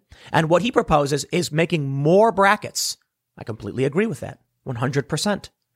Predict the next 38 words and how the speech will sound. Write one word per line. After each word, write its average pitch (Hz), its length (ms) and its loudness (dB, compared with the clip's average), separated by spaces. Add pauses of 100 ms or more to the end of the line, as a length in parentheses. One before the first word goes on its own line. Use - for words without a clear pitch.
(200)
More 160 280 4
brackets 165 420 2
because 143 280 -2
of 131 60 -4
inflation. 165 560 0
Makes 160 220 -2
sense, 165 260 0
right? 127 220 0 (1160)
So - 140 0
what 160 140 4
does 175 140 2
right 160 180 4
and 170 80 -2
left 156 240 2
really 147 200 0
mean 156 140 -4
anymore? 120 380 -6 (180)
Not 117 200 2
a 131 40 4
whole 143 180 2
lot. 170 300 0 (300)
I'm 143 180 2
in 196 100 0
favor 147 460 2
of 123 600 0
individual 151 560 2
rights, 117 420 -2 (420)
the 135 120 2
rights 135 260 4
of 151 160 0
people 160 320 0
to 151 160 -4
freely 147 320 0
run 139 200 0
their 139 120 0
businesses. 123 640 -2 (480)
I 135 160 2
disagree. 139 920 0